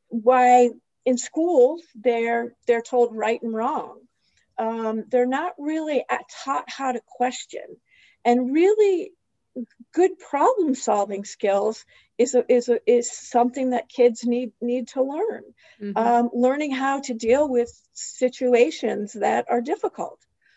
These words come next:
Speaker 2: Yeah.
Speaker 1: Um, learning how to confront someone or learning how to apologize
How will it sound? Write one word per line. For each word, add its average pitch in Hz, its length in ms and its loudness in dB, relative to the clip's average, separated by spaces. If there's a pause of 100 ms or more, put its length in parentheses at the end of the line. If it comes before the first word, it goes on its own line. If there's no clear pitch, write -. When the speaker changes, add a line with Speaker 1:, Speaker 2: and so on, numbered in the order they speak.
Speaker 2:
Yeah. 196 80 -16 (100)
Speaker 1:
Um, 226 640 2 (180)
learning 269 420 2
how 277 300 -2 (120)
to 262 520 -4
confront 269 460 -6
someone 208 540 -4 (400)
or 240 160 6
learning 269 400 2
how 262 400 -2
to 262 180 -2
apologize 269 840 2